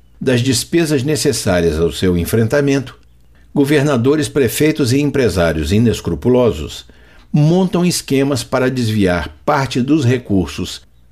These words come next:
destinados a essas emergências. Um completo descalabro.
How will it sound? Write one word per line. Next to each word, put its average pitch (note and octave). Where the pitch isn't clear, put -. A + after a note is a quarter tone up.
destinados G#2+
a E2+
essas E2
emergências. D#2+
Um F#3
completo A2+
descalabro. D#2